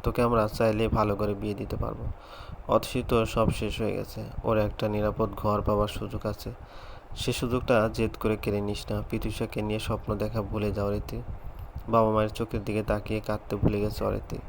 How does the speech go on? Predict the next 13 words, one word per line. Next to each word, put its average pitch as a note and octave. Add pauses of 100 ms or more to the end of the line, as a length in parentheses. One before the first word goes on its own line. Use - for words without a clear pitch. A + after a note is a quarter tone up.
(460)
নিজেকে B2+
এতটা A#2+
অসহায় B2
কোনোদিন A2+
বোধ A2
হয়নি A2+
তার। G2 (480)
বরাবরই G#2+
তার G#2+
বাবা G2+
মা G#2
অতসী G#2+ (100)
আন্তপ্রাণ, G#2+